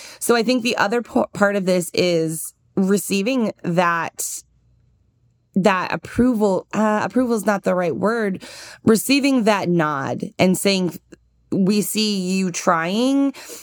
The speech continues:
I understand I'm focusing this back on myself and I'm not trying to, but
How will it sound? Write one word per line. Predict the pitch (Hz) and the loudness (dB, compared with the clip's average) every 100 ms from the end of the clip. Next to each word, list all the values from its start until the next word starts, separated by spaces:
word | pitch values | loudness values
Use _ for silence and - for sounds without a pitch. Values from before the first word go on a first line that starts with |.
| - 240 | -4 -2
I | 247 | 2
understand | 254 339 294 285 | 2 2 2 0
I'm | 240 202 | 0 2
focusing | 214 208 208 208 | 2 2 0 0
this | 185 - | 0 0
back | 180 - | 0 0
on | 175 | 0
myself | 160 160 208 208 | 0 0 0 0
and | 175 | 0
I'm | 175 | 0
not | 160 | -2
trying | - 196 208 196 | 0 0 0 0
to, | 190 170 | 0 0
but | - 185 | 2 0